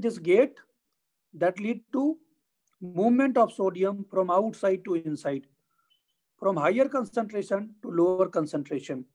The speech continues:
Yes or no? Everyone? Yes, understood. Now, important thing, you see, earlier outside was positive,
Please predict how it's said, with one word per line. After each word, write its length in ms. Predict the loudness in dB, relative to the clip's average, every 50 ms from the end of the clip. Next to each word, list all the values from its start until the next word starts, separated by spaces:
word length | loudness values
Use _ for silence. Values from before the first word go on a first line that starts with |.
| _ _ _ -8
Yes 380 | -2 2 2 2 2 -2 -14 _ _ 0
or 140 | 2 2 4
no? 260 | 2 0 -2 -4 -8 _ _ _ _ _ _ _ _ _ _ _ _ _ _ _ _ _ _ _ _ _ _ _ _ _ _ _ _ _ _ _ _ _ _ _ _ _ _ _ _ _ _ -20 -20 -20 _ _ _ _ -4 -2
Everyone? 400 | 2 4 6 8 8 6 4 2 -8 _ _ _ _ _ _ _ _ _ _ _ _ _ _ _ _ _ _ _ _ _ _ _ _ _ _ _ _ _ _ _ _ _ _ _ _ -12
Yes, 400 | -10 -10 -10 -10 -12 -18 -20 _ -8 -6
understood. 460 | -2 -2 -2 -4 -4 -10 -10 -10 -10 -12 _ _ _ _ _ _ _ _ _ _ _ _ _ _ _ _
Now, 500 | -2 2 4 4 6 4 4 2 0 -4 -10 _ _ _ _ _ _ _ _ _ _ _ _ -2
important 640 | 0 0 2 4 4 4 4 4 0 -4 -4 -4 -6
thing, 120 | -4 0 0
you 100 | 0 0
see, 260 | 0 -4 -8 -8 -10 _ _ _ _ _ _ _ -20 _ _ _ _ _ _ _ 2
earlier 460 | 4 4 6 8 8 6 6 4 2 -2 -2
outside 680 | 0 0 2 2 2 0 -2 -4 -2 -2 0 0 0
was 280 | 2 4 4 4 4 2
positive, 560 | -2 -2 -2 -2 -2 -4 -4 -2 -4 -4